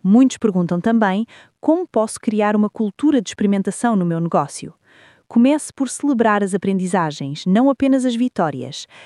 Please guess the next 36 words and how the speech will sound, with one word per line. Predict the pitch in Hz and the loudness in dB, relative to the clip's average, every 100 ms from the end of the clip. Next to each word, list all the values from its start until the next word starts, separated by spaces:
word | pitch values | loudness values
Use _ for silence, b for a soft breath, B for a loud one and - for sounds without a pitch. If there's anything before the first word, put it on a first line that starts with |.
| B | B
Crie | - 202 196 | -2 2 2
um | 185 | 2
ambiente | 180 160 175 185 165 | 0 0 0 -2 -4
seguro | - 170 170 233 202 151 | -8 -6 -2 0 0 -2
onde | 151 151 | -4 -6
os | - | -6
testes | 202 170 - - | -4 -4 -6 -14
falhados | - 226 233 175 160 214 269 - | -2 2 2 2 0 -4 -8 -2
são | 285 269 | 0 2
vistos | 269 277 - | 0 -2 -10
como | - 262 262 | -2 2 2
uma | 262 | 2
aprendizagem | 262 269 262 262 202 175 175 | 0 0 0 0 0 0 -2
valiosa. | 175 190 190 147 147 131 - b b b - | -2 0 0 -2 -4 -10 -12 b b b 2
Implemente | 233 240 254 320 311 | 4 6 4 4 0
um | 285 | -4
processo | - - 247 - | -4 -4 -4 -4
claro | - 226 214 165 | -4 0 0 0
para | - 151 | -6 -8
submeter, | 156 202 180 180 - 185 180 - b b | -6 -2 0 0 0 -2 -2 -4 b b
priorizar | - 285 294 262 190 175 170 214 - | 0 4 4 2 0 0 -2 -2 0
e | 240 | 2
analisar | 262 285 294 220 170 | 4 4 2 0 -2
experiências. | - - 185 147 - 147 131 - - b b b | -4 -4 -4 -4 -6 -6 -6 -10 -18 b b b
A | |
liderança | 175 185 180 190 196 - | 0 2 2 0 -2 -2
deve | 170 180 | -2 -2
dar | 165 175 180 | 0 -2 0
o | |
exemplo, | 226 202 175 147 135 - b b | 0 0 -2 -4 -10 -12 b b
tomando | 196 196 190 | 2 2 2
decisões | 180 - 190 165 202 240 | -2 -6 -4 -2 0 0
com | - 185 | 0 -4
base | 165 147 151 | -2 -2 -2
em | 202 | 0
dados | 214 170 165 240 | 2 0 -2 -6